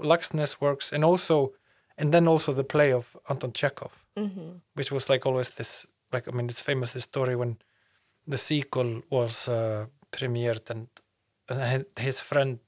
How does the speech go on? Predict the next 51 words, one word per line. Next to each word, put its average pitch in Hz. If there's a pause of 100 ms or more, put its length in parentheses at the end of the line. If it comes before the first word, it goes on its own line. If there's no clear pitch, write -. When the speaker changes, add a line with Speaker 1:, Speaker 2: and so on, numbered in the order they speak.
(180)
Speaker 1:
she -
wrote 131
him, 120
like, 120
"It 156
was 139
such -
a 139
beautiful 139
play, 143
I 131
cried 135
and 131
cried." 127 (180)
Speaker 2:
Mm-hmm. 202 (260)
Speaker 1:
And 123
he 135
just 135
wrote 135
back, -
"You 175 (160)
totally 202
misunderstood 185
it, 160
it's 147
a -
comedy." 262
Speaker 2:
<laughs> 254
Yeah. 240 (500)
Speaker 1:
<laughs> 220 (520)
Yeah. 139 (440)
Speaker 2:
But 226
I 254
think 294
this 254
iron-, 202
or, 208
like, 208
this 226
little 208
i-, 185 (100)
dash 214
of 190
irony 190
or, 190
like, 180
this 196
comic 196
relief 180
is 190
what 175